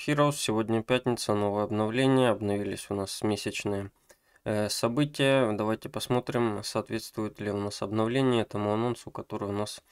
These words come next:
э, был днём ранее. М, я его публиковал у себя, м, на канале и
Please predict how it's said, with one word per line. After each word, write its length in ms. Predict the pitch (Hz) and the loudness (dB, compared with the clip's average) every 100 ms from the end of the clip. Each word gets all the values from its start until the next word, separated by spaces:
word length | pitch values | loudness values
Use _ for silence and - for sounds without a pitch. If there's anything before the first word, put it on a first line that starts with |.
| - - - - | -20 -20 -20 -10
э, 140 | 113 110 | -4 -4
был 280 | 104 123 110 | 2 2 2
днём 380 | 107 117 117 | 4 4 6
ранее. 400 | 107 101 95 92 | 6 4 2 -2
М, 540 | 90 95 101 98 98 95 | -4 -6 -4 -4 -2 0
я 140 | 110 | 0
его 180 | 104 104 | 0 -2
публиковал 680 | - 104 107 - 107 101 95 | -4 -4 -4 0 2 2 -2
у 60 | |
себя, 440 | - - 101 98 - - | -6 -6 -4 -4 -6 -10
м, 320 | 110 110 104 | -8 -6 -4
на 100 | 104 | -4
канале 540 | - 110 131 156 131 | -4 2 2 4 2
и 280 | - 127 127 | 0 -2 -4